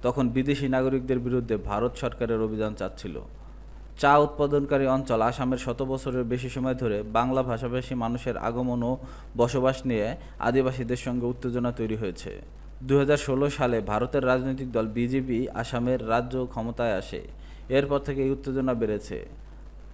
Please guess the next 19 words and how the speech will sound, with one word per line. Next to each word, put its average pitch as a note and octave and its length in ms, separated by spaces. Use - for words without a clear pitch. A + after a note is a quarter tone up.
আসামের C3 460
তিন C#3 180
দশমিক C3+ 380
এক C3 220
কোটি C3+ 180
মানুষের B2+ 440
মধ্যে A2+ 260
এক G2+ 240
তৃতীয়াংশ A#2+ 480
বেশি A#2 280
মুসলিম, A2 420
যা C3 180
ভারতের B2 420
অন্য C3+ 460
যে C3+ 80
কোনো C3 260
রাজ্যের A#2+ 360
তুলনায় B2 340
বেশি। G#2+ 320